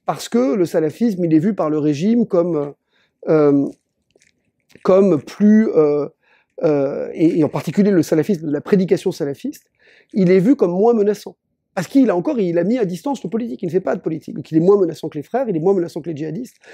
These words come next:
Et donc dans ce jeu de la sûreté d'État qui, euh, euh, pousse tel ou tel acteur, euh, met des bâtons dans les roues à tel ou tel acteur, euh, les salafistes de la prédication sont généralement ceux qui s'en sortent le mieux.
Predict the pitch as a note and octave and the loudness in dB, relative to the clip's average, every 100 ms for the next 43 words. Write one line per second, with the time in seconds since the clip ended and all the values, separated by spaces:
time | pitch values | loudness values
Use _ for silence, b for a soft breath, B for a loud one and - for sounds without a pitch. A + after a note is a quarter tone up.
0 | B - A3+ A#3 F#3+ - A3 E3+ B3+ B3+ | B 2 2 4 2 4 2 4 2 2
1 | F3+ - E3 G3 F3+ F3+ F#3 - _ _ | -2 -6 -6 0 2 0 -6 -10 _ _
2 | _ _ _ F3+ E3 C#3 - _ _ - | _ _ _ 0 2 2 -4 _ _ -6
3 | D3 C#3 - _ - B3+ B3 - G3+ F#3+ | -6 -6 -12 _ -2 2 2 4 2 4
4 | F3+ F3 E3 - F#3+ F#3 F3+ F#3 F#3 D#3+ | 2 2 0 0 2 4 4 4 0 -4
5 | D#3 - _ - F3+ F#3 F3 F#3 G#3 F#3+ | -8 -12 _ -4 0 2 2 2 0 0
6 | F3 E3+ G3+ E3 D#3 D3 C#3 - G#3 A#3 | 2 2 0 -2 -6 -8 -10 -10 -8 -8
7 | A#3+ _ _ _ - E3+ E3 A3 A3 - | -10 _ _ _ -4 -2 0 2 0 0
8 | E3 D#3+ - G3 - _ _ _ - E3 | -4 -4 -6 -10 -10 _ _ _ -4 2
9 | G3 - F3 D3+ E3+ - A#3 - F3 E3+ | 2 2 -2 -4 -10 -6 -6 -4 -4 -4
10 | D#3+ D#3 D3+ C#3+ - C4 - D#3+ - E3+ | -4 -4 -4 -4 -4 -6 -8 -12 -10 -6
11 | E3 D3 C#3 | -4 -4 -8